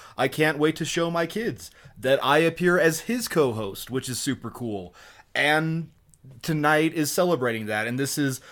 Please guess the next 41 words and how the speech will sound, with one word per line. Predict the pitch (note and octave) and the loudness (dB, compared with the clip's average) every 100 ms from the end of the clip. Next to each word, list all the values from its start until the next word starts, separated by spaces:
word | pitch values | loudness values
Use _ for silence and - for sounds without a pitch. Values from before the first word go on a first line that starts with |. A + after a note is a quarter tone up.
| - | -12
a | |
chance | B2 D3 D3 C#3+ | -4 0 0 -2
for | D3 | -4
maybe | C#3 C#3 C3+ | 0 0 0
the | C3 | -2
Two | B2+ D#3 | -2 0
Wizards | C#3+ C#3+ C#3+ B2+ | 2 0 0 0
audience | C3+ C3+ C3+ C3 | 0 2 -2 -4
to, | - C3+ | -6 -6
you | |
know, | B2 B2 B2 B2 - - _ _ _ _ _ | -2 0 0 -4 -16 -20 _ _ _ _ _
who, | D3 D3 C3 B2 A#2 _ _ | 2 4 4 0 -6 _ _
who | C#3+ C#3 C3 A#2+ | -4 -2 -4 0
maybe | D3 C#3+ | 4 4
wouldn't | C#3 C#3 | 4 2
find | C#3+ C3+ | 0 0
us | C3 B2+ | 0 2
right | C3 B2+ | 4 6
out | B2+ | 4
of | |
the | A#2 | 2
gate, | A2 B2 B2+ B2 - - _ C3+ A#2 | 0 2 0 -2 -12 -20 _ -20 -12
you | C#3 | -2
know, | D#3+ C#3 | 2 4
maybe | C#3 C3 C3 | 4 2 2
get | C3 | -4
kind | - C#3+ | 0 0
of | C3+ | 0
a | |
feel | A#2+ C#3+ C#3+ | -2 0 2
for | C#3 B2+ | 2 -2
who | A2+ C#3 | 0 0
Brad | - B2 B2+ | 2 2 4
is | B2 | 2
as | B2 A#2 | 0 -4
a | A#2+ | -4
person, | C3+ C3+ - C#3+ C3 | -2 -2 -4 -4 -4
and | A#2+ | -2
like, | B2 A#2+ A#2 - - - _ | 0 0 -2 -14 -20 -20 _
hey, | F#3+ G3+ C3 | 8 8 8
this, | C3+ D#3 | 2 0